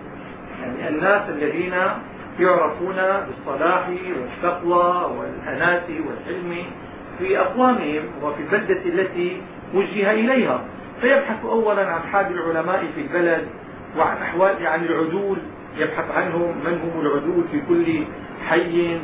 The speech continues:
في كل، آه، منطقة من المناطق، في كل، آه،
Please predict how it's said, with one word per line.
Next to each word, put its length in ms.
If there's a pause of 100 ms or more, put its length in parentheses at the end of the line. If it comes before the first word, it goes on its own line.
في 220
كل، 580
آه، 600 (440)
منطقة 540
من 400
المناطق، 800
في 100 (100)
كل، 580
آه، 400